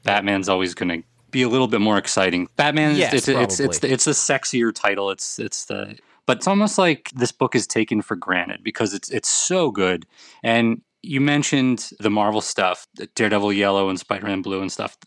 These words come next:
Speaker 1: When you just sort of deconstruct it like that, it sounds very gimmicky, but it's
Speaker 2: Mm-hmm.
Speaker 1: actually a very strong way to format these books, and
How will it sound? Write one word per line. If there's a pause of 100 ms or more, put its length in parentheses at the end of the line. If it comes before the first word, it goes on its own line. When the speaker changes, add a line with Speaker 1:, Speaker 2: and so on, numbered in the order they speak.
(140)
Speaker 1:
When
you (180)
just
sort
of
deconstruct
it
like
that,
it
sounds
very
gimmicky, (640)
but
it's
Speaker 2:
Mm-hmm.
Speaker 1:
actually (460)
a
very
strong
way
to
format
these
books,
and